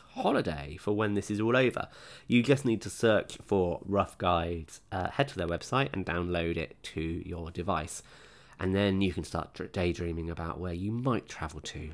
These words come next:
once you're out of lockdown. The biggest piece of news in the world of Bert's books this week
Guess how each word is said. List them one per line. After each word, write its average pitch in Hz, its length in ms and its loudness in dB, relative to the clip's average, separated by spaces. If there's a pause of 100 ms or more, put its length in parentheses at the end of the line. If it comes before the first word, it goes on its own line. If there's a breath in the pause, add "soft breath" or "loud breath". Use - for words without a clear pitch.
(120)
once 80 260 -10
you're 82 140 -2
out - 140 -10
of 76 100 -8
lockdown. - 460 -12 (1900 soft breath)
The 151 200 6 (320)
biggest 202 380 6
piece 156 240 6
of 127 120 4
news 127 640 6
in 110 140 2
the 104 100 4
world 95 140 2
of - 100 -10
Bert's 92 320 0 (140)
books - 760 2
this 95 280 -2
week 73 420 -8